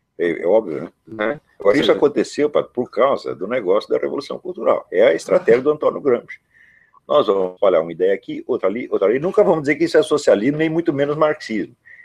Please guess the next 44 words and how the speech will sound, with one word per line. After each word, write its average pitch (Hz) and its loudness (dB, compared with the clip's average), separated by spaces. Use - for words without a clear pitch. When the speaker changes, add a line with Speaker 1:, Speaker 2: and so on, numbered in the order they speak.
Speaker 1:
Daí 147 6
diz 170 -4
o 175 6
Antônio, 117 2
isso 131 -4
é 185 -4
palavras 180 2
dele, 151 0
que - -20
todo 156 -2
mundo 160 -4
ia 180 2
ser 151 -6
socialista 139 0
sem 156 -6
saber. 151 0
E 92 -12
quando 135 0
ele 151 -2
diz 135 -4
aquele 120 -2
negócio, 92 0
o 92 -12
partido 117 0
terá, 98 2
então, 92 -4
o 82 -6
poder 104 0
onipresente 110 -2
e 110 -6
invisível 101 -6
de - -12
um 107 -10
mandamento 127 0
divino, 95 -6
que - -18
você 107 -2
obedece 135 4
sem 139 0
nem 165 0
saber 147 4
que - -10
foi 131 4
Deus, 117 2